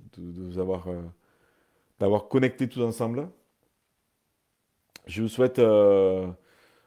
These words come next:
de, de, de bien démarrer cette, euh, année deux mille vingt, euh, T un. <laughs> Cette année deux mille vingt et un, de,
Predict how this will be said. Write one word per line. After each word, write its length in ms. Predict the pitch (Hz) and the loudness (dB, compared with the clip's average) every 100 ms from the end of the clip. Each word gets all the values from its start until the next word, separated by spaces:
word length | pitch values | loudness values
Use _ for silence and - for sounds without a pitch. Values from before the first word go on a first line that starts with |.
| _ | _
de, 220 | 107 107 | -4 0
de, 140 | 107 107 | 0 0
de 100 | 101 | 0
bien 180 | 104 135 | 2 2
démarrer 340 | 135 127 131 | 2 0 -2
cette, 260 | 127 117 117 | -4 -6 -2
euh, 800 | 107 104 101 98 95 92 90 - | 0 2 0 0 0 0 -2 -6
année 220 | 110 120 | -6 -4
deux 100 | 113 | -2
mille 180 | 113 101 | -4 -4
vingt, 440 | 104 110 123 123 - _ | -6 -6 -12 -16 -20 _
euh, 220 | 95 92 | -8 -6
T 200 | 87 104 | -6 -4
un. 140 | 95 117 - 85 - - - | -4 -6 -12 -16 -16 -16 -18
<laughs> 580 | - _ - - - _ | -18 _ -20 -20 -20 _
Cette 180 | - 98 | -16 -8
année 140 | 104 | -6
deux 80 | 104 | -6
mille 140 | 101 98 | -6 -6
vingt 240 | 98 90 | -8 -8
et 60 | 95 | -8
un, 240 | 95 104 | -8 -10
de, 340 | 98 92 90 | -10 -10 -12